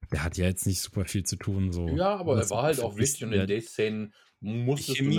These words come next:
Speaker 1: war
Speaker 2: gewisse
Speaker 1: da im
Speaker 2: Sympathie haben, ne? Also,
Speaker 1: Das ist wichtig,
Speaker 2: ja.
Speaker 1: die Chem-, die Chemie zwischen den Darstellern, so, weil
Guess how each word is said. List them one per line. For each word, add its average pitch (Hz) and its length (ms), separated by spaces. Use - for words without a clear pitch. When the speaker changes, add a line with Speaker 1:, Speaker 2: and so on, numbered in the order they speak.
Speaker 1:
war 110 60
Speaker 2:
gewisse 110 140
Speaker 1:
da 98 120
im 90 60
Speaker 2:
Sympathie 98 460
haben, 82 260
ne? 95 180
Also, 87 220
Speaker 1:
Das 98 140
ist - 100
wichtig, 92 240
Speaker 2:
ja. - 60
Speaker 1:
die 95 100
Chem-, 104 420
die 95 100
Chemie 110 380
zwischen - 360
den 85 120
Darstellern, 85 400
so, 85 140
weil 90 360